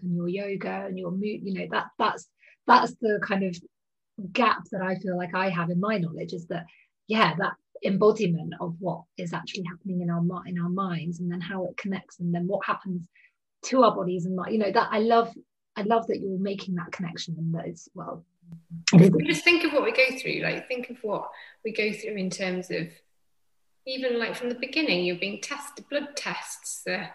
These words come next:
Speaker 2: H S G tests, the, the treatment cycles, the I V F treatment cycles, all of that, even getting, you know, your, your natural period. It's a, so much for our bodies. It's just so much for our bodies to hold.
Speaker 1: Mm.
Speaker 2: Uh, and little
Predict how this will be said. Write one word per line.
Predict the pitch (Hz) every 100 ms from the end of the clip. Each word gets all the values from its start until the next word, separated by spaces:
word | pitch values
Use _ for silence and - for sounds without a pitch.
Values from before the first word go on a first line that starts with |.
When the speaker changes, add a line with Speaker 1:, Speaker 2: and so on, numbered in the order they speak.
| - -
Speaker 2:
H | 277 -
S | 254 -
G | 254 262 262
tests, | 190 170 - - - -
the, | 196 170 165
the | 220
treatment | - - 269 - 202 175
cycles, | - 180 175 - 170 - - -
the | 196
I | 240 294 262
V | 190
F | 185 -
treatment | - 185 165 185 -
cycles, | 190 196 - 180 175 165
all | - 277 320 311
of | 247 -
that, | - - - - -
even | 330 294
getting, | 269 220 233 233
you |
know, | 196
your, | 190 202
your | - 220 -
natural | 214 - - 240
period. | 233 226 262 247 175 170 165 - _ _ -
It's | - -
a, | - - -
so | - - 262 294 285
much | 262 -
for | 214
our | 190
bodies. | 196 - - - -
It's | 160 -
just | - -
so | 240 233
much | 226 220 -
for | 185
our | 175
bodies | 185 175 170
to | 180
hold. | 175 180 175 - - _ - - - -
Speaker 1:
Mm. | 185
Speaker 2:
Uh, | 165 165 -
and | 214
little | 208 202 196